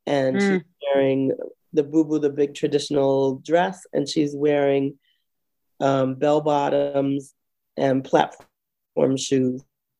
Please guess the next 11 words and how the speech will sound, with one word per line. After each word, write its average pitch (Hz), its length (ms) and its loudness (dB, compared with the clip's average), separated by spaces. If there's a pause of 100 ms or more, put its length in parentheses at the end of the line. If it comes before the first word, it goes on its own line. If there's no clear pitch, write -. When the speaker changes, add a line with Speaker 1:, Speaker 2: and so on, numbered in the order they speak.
(800)
Speaker 1:
And 139 720 0 (300)
that, 190 340 0
as 160 200 2
much 185 320 0
as 180 140 -2
you 175 80 -2
could 160 180 0
say 156 340 2
is 143 220 -2
playing 156 360 2
on 139 320 -2